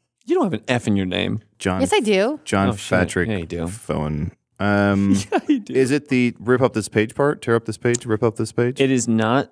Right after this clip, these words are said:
Speaker 1: shred up this page.
Speaker 2: Is it
Speaker 3: The beginning.
Speaker 2: overdone jokes?
Speaker 1: It is not overdone
Speaker 2: Is it
Speaker 1: jokes.
Speaker 2: my
Speaker 3: Is
Speaker 2: wife?
Speaker 3: it the first part?
Speaker 1: It is not my wife.
Speaker 3: Is it the second part?
Speaker 2: Is there anything
Speaker 1: Yes,
Speaker 2: to
Speaker 1: there's,
Speaker 2: do in here?
Speaker 1: there's
Speaker 2: Okay.
Speaker 1: an anagram in here, yes.
Speaker 2: Give us a hint.
Speaker 1: Give us a hint.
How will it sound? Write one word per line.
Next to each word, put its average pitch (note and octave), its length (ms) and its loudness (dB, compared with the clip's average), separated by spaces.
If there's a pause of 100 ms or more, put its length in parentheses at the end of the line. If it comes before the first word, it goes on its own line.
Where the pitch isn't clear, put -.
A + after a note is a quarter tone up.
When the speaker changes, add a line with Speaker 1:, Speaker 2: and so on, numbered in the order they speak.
(160)
Speaker 1:
shred A#2 380 0
up A2 140 -4
this A2 180 -6
page. G2 480 -4 (280)
Speaker 2:
Is F#2+ 200 -2
it G2 240 2
Speaker 3:
The A3 140 2
beginning. F#3 400 -2
Speaker 2:
overdone G2+ 560 2
jokes? - 440 -2 (240)
Speaker 1:
It B2+ 100 4
is A#2 120 0
not G#2+ 180 0
overdone B2 240 -2
Speaker 2:
Is G2 40 2
it G#2+ 60 2
Speaker 1:
jokes. G#2 100 2
Speaker 2:
my G2+ 80 2
Speaker 3:
Is G2 120 2
Speaker 2:
wife? - 160 2
Speaker 3:
it G3+ 60 -4
the G#3+ 100 -2
first G#3 220 0
part? F3+ 300 -2
Speaker 1:
It B2+ 80 0
is A2+ 140 0
not G2+ 180 0
my A2 100 2
wife. F#2+ 120 4
Speaker 3:
Is - 80 2
it F#2 80 0
the F#3+ 80 0
second F3+ 300 0
part? C3 100 4
Speaker 2:
Is A#2+ 240 0
there C#3 440 0
anything C3+ 540 0
Speaker 1:
Yes, C#3+ 260 2
Speaker 2:
to - 100 -20
Speaker 1:
there's, C3 220 -2
Speaker 2:
do B2+ 160 2
in C#3 80 0
here? D3+ 220 -4
Speaker 1:
there's C3 140 2
Speaker 2:
Okay. F#2+ 100 2
Speaker 1:
an D3 60 2
anagram A2 440 0
in G#2+ 160 0
here, F2 200 -6
yes. - 380 -6 (400)
Speaker 2:
Give C3 180 2
us A3+ 140 -4
a C#4 60 0
hint. G3+ 420 0 (340)
Speaker 1:
Give F3 120 -4
us - 80 -2
a C4 60 2
hint. F3+ 460 0